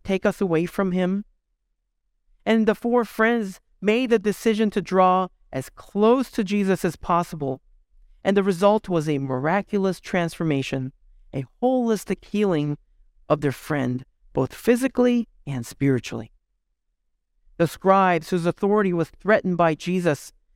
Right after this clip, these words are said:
decided to reject him, and resulted in the hardening of their hearts.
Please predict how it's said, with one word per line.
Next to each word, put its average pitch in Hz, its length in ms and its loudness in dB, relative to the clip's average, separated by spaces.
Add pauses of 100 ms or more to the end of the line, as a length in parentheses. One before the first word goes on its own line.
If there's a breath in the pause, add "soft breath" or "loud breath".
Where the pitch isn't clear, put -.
(160)
decided 220 500 2
to 208 120 -4
reject 175 500 0
him, 143 240 -4 (520)
and 190 80 0
resulted 226 540 2
in 202 140 0
the 180 100 2
hardening 277 600 0
of 175 120 0
their 160 140 0
hearts. - 540 0